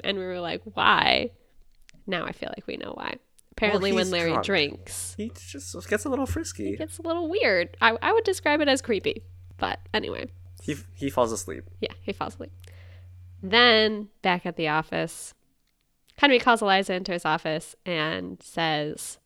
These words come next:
Speaker 1: I think he apologizes for being so harsh with her, and then says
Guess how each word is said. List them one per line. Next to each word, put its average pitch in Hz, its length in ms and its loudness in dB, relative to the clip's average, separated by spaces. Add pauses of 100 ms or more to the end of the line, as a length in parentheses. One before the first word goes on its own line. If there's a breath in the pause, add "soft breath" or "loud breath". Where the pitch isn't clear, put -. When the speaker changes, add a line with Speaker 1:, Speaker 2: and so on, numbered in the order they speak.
(180)
Speaker 1:
I 208 40 -6
think - 200 0
he 247 200 6
apologizes 180 840 6 (100)
for 180 440 -4 (680)
being 170 380 -4 (340)
so 208 120 0
harsh 180 280 0
with 175 140 -6
her, 196 220 -2 (680 soft breath)
and 175 140 -8
then 156 200 -4
says - 500 -8